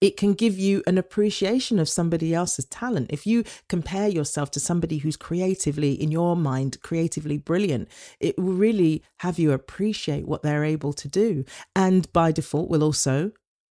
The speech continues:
uh, one would hope, give you some humility around the craft. I, I certainly, <laughs> I was watching, I've watched a lot of Tom Hanks films recently, and I've, I've always liked Tom Hanks. I think he's just brilliant,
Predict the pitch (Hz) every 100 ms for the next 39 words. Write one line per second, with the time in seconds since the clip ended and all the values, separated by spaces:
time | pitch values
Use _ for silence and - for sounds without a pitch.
0 | _ 139 139 139 139 147 151 139 139 -
1 | 175 160 170 - 175 - 156 170 285 -
2 | 143 127 - 151 151 139 135 - - -
3 | 120 98 - - - - - - 156 180
4 | - 170 160 220 - 180 180 156 - -
5 | - - - _ 233 - - - 226 285
6 | 294 - 208 190 196 233 - - - 175
7 | 190 190 202 185 185 175 170 165 - 139
8 | 135 - - 123 127 127 - 120 - 117
9 | 127 117 - - - - - 147 143 147
10 | 147 147 139 - - 196 208 180 - 139
11 | 180 190 165 - 151 143 143 131 - -
12 | 139 131 127 139 160 143 147 - - 165
13 | - - 143 131 127